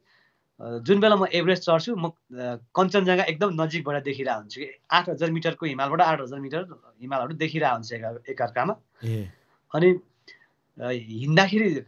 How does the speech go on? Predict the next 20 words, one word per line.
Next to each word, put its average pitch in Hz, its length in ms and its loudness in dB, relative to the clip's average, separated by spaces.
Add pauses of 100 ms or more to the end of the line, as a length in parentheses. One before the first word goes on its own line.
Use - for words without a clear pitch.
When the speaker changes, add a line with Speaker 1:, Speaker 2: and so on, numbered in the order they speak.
(140)
Speaker 1:
काठमाडौँबाट 208 680 2
हिँडेर 151 440 -2
जाने 160 300 -2
हो 131 140 -4
भने 131 340 -8 (480)
अब 123 280 -10
मेरो 131 200 -8
ताप्लेजुङ 151 400 0
कञ्चनजङ्घा 156 420 -2
पुग्नलाई 147 340 0
लगभग, 135 340 0
लगभग 151 200 4
अब 127 180 -2
दस 127 220 -2
पन्ध्र 135 220 -4
दिन 127 160 -4
लागि 123 220 0
नै 127 80 -2
हाल्छ। 95 220 -2
Speaker 2:
हजुर। 104 680 -12